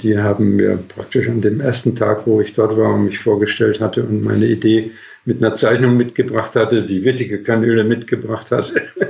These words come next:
<laughs> äh, sofort kapiert, worum es geht und, äh, schon gleich am gleichen Tag einen Prototyp gebaut.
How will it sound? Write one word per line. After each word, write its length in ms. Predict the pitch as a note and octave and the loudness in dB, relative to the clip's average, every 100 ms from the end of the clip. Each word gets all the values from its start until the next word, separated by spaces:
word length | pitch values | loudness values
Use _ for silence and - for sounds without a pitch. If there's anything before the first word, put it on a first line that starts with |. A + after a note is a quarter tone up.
| - - | -6 -16
<laughs> 440 | - - - - | -16 -16 -18 -6
äh, 380 | - A#2 A2+ A2 - _ _ | 0 2 2 0 -8 _ _
sofort 460 | - D3 C#3+ C3 B2 | -2 -2 0 -2 0
kapiert, 440 | C3+ B2+ C3 C#3+ | -4 -2 0 0
worum 220 | B2+ A2 G#2+ | 0 -2 -2
es 180 | - | -4
geht 380 | - B2 G3+ - - - | 0 0 0 -6 -20 -20
und, 320 | D#3+ A#2 A2+ G#2+ - | -6 0 0 -2 -12
äh, 240 | D3+ A2+ G#2 G#2+ F#3+ F3 - - _ | -2 -2 -2 -6 -14 -12 -12 -14 _
schon 380 | - B2 G#2+ G2 | -6 0 0 0
gleich 360 | A2 G2+ G#2 G#2+ | 0 0 2 2
am 280 | G#2 G2+ | 2 2
gleichen 400 | G2 A2 - A#2 | 0 -2 0 0
Tag 400 | G#2 G#2 G#2+ A#2 - - - _ - | -2 -2 -2 -4 -12 -20 -20 _ -6
einen 100 | C3+ | -2
Prototyp 680 | A#2+ A#2+ C3 B2 B2+ B2 - - _ | 0 2 0 0 -2 -4 -12 -20 _
gebaut. 460 | B2+ A#2 A2 A#2+ A#2+ | -4 0 2 2 -2